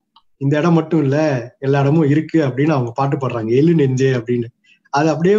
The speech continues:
மாத்தி போட்டு "நெஞ்சே எழுன்னு" வந்து பாட்டு எழுதிட்டோம் நம்ம இங்க. So சங்க இலக்கியம் வந்து அதோட impacts, அத, அதாவது அது, அதோட emotional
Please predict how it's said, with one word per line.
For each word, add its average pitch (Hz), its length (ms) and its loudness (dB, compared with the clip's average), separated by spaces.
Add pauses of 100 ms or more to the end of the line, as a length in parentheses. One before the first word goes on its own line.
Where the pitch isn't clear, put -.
(260)
மாத்தி 170 240 0
போட்டு 160 380 0
"நெஞ்சே 165 420 2
எழுன்னு" 151 260 -2
வந்து 170 180 0
பாட்டு 151 280 -2
எழுதிட்டோம் 123 260 -6
நம்ம 113 180 -20
இங்க. 110 180 -18 (2500)
So 139 420 2
சங்க 165 340 0
இலக்கியம் 156 440 0
வந்து 139 280 0
அதோட 147 440 0 (380)
impacts, 165 560 -2 (300)
அத, 123 280 -8 (480)
அதாவது 123 400 0 (880)
அது, 131 240 2
அதோட 139 540 2 (560)
emotional 170 720 2